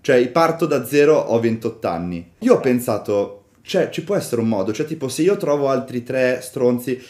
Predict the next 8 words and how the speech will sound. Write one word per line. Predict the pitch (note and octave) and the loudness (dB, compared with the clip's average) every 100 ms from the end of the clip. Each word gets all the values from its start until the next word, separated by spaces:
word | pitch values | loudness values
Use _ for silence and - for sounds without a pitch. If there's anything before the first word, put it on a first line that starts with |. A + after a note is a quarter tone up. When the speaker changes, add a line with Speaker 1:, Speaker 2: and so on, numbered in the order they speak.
| - | -10
Speaker 1:
e | - | -8
ci | A#2 C3 | -2 -2
mettiamo | B2 C3+ C3 | -2 -2 -2
a | |
giocare | B2 A#2 C3 | -4 -4 -4
a | C3 | 2
volano | A#2+ A2+ G2 F#2 F#2+ F#2 _ | 4 4 2 -4 -8 -10 _
e | D3+ F3+ F#3+ - | 6 6 6 2